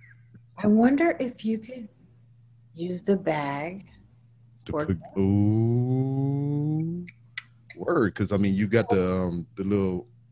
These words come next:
Speaker 1: the little sleeve joint up in there. You can kinda fold it, and you can slide the gun in there, like the little pocket. Yeah, see, yeah.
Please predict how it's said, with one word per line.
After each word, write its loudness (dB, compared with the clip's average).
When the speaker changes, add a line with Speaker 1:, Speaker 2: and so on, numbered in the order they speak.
Speaker 1:
the -4
little 2
sleeve 4
joint 6
up 2
in 2
there. 4
You -6
can -2
kinda 0
fold 4
it, 0
and -6
you -18
can -18
slide -6
the -6
gun 2
in 2
there, -2
like -6
the -12
little -4
pocket. -4
Yeah, 0
see, -2
yeah. 0